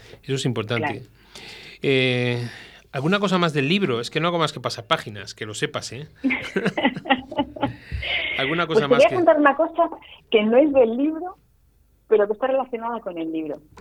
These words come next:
Speaker 1: Venga.
Speaker 2: Eh, mm, tú sabes que yo le hice una entrevista a Mariluz y le estuve preguntando del libro, y una de las preguntas que yo le hice fue a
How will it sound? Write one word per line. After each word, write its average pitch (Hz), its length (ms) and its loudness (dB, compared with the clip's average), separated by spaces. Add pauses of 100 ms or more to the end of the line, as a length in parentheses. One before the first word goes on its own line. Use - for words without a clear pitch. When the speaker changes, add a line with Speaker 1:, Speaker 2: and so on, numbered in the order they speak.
(120)
Speaker 1:
Venga. 117 240 -6
Speaker 2:
Eh, 190 300 -4
mm, 190 380 -8
tú - 320 -18
sabes 254 280 4
que 208 100 0
yo 208 120 4
le 220 80 4
hice 220 120 -4
una 208 120 -2
entrevista 196 460 -2
a - 20 -6
Mariluz 175 480 -2
y 175 280 0
le 165 100 0
estuve 160 220 -2
preguntando 165 480 -2
del 156 160 0
libro, 214 480 0 (380)
y 196 280 2
una 233 240 2
de 262 60 2
las 254 120 -10
preguntas 220 360 0
que 208 120 -2
yo 190 100 2
le 175 120 2
hice 226 260 2
fue 196 280 2
a 185 120 4